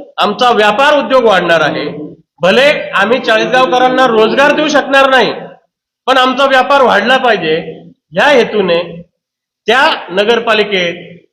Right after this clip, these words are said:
आदरणीय रमेश आबा असतील, आदरणीय रोशन भाऊ असेल, आदरणीय बंटी ठाकूर असतील, आदरणीय नानाभाऊ कुमावत असतील, असे जे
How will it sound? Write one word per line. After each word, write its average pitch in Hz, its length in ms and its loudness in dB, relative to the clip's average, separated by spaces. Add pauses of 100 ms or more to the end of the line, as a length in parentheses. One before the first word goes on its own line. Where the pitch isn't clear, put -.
(300)
आदरणीय 220 540 2
रमेश 202 320 2
आबा 190 180 2
असतील, 151 460 -4 (320)
आदरणीय 202 500 0
रोशन 247 400 2
भाऊ 226 120 2
असेल, 160 480 -2 (460)
आदरणीय 214 460 -2
बंटी 208 340 0
ठाकूर 233 320 0
असतील, 190 420 -2 (300)
आदरणीय 208 460 -2
नानाभाऊ 254 440 2
कुमावत 220 420 -2
असतील, 185 440 -6 (500)
असे 185 320 0 (460)
जे 240 120 2